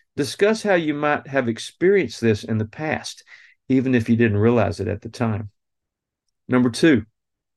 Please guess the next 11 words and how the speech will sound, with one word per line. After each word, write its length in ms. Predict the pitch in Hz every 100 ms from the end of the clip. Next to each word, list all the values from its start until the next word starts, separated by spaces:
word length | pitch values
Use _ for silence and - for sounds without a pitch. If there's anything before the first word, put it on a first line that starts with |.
| _ _ -
how 200 | 123 170
can 200 | 180 160
you 120 | 156
ensure 420 | 127 - 175 202
your 220 | 110 123
own 180 | 135 151
survival 560 | - 131 143 190 - - _ _ _ _ -
in 100 | 123
the 60 |
face 460 | 110 185 208 160 -
of 220 | 110